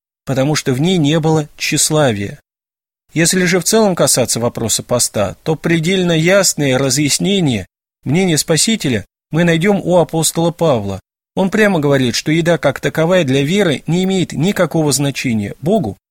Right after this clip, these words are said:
по большому счету, безразлично, что мы едим, но ему не безразлично, как мы едим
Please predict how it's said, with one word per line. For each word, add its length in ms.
по 80
большому 400
счету, 300
безразлично, 800
что 260
мы 140
едим, 340
но 140
ему 220
не 160
безразлично, 880
как 320
мы 100
едим 300